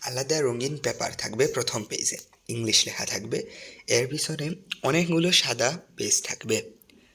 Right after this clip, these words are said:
তারপরে ম্যাথমেটিক্স, আহ, এখানে সোশ্যাল সায়েন্স লেখা হয়েছে কিন্তু এখানে বাংলা হবে। তারপরে লাস্টেরটা হবে সাধারণ জ্ঞান বা জিকে, জেনারেল নলেজ। তো আপনারা কী করবেন যে যেখানে নাম,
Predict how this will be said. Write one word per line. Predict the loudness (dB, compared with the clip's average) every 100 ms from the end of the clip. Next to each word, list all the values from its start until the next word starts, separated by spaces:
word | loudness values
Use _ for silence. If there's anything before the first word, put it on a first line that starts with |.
| _ _ _ -2
তারপরে | 0 2 2 2 -2 -4
ম্যাথমেটিক্স, | 0 0 -2 -2 0 2 2 0 -4
আহ, |
এখানে | -4 -2 -2 2
সোশ্যাল | 2 4 4 4 2
সায়েন্স | 0 2 2
লেখা | 2
হয়েছে | 2 0 0
কিন্তু | -2
এখানে | -2 -2 -2
বাংলা | -4 -2 -2
হবে। | -2 -2 -4 -6 -18 -4
তারপরে | 0 2 0
লাস্টেরটা | 0 -2 -2 -2 -2
হবে | 0 2
সাধারণ | 4 2 -2 -6 -4
জ্ঞান | 0 0 0 -12 -18 -18 -18 -8
বা | -6 -2
জিকে, | -2 -2 -4 -4
জেনারেল | 0 0 2 0 0 -6
নলেজ। | -4 -4 -4 -6 -10 -12 -2
তো | 2 2 0 -12 -20 -20 -16 -18 _ -8
আপনারা | -8 -2 2 4 4 0 -12 -20 -20 -20 -20 -20 _ -20 -10
কী | -8
করবেন | -4 -2 0 -2 -6 -16 -20 _ _ -4
যে | 0 0 -2 -14 -14
যেখানে | 0 2 2 0 2 2
নাম, | 2 0 -2